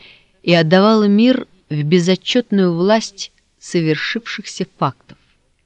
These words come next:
Но создавая грандиозный свободный союз, который в продолжении трёхсот лет сумел обойтись без политики, христианство – широко возместило вред,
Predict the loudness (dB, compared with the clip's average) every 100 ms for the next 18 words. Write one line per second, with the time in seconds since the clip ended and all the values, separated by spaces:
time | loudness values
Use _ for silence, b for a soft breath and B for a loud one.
0 | _ _ _ _ _ -6 -6 -4 -4 -2
1 | 0 0 0 0 0 0 0 -2 -4 -4
2 | -2 -2 -2 -4 -4 -4 -4 -6 -8 B
3 | B B B -4 0 2 2 -2 _ _
4 | _ 0 2 2 0 0 0 0 -2 -2
5 | -4 -4 -6 -6 -2 -2 -2 -4 -4 -2
6 | -2 -4 -8 -4 -2 -4 -6 -6 -4 -4
7 | -4 -4 -4 -4 -8 -14 -14 -16 b b
8 | b _ _ _ _ _ _ _ -2 -2
9 | 0 0 0 0 -6 -4 -2 -4 _ _
10 | _ _ -2 0 0 0 0 2 0 0
11 | -2 -4 -4 0 2 0 0 0 -2 -4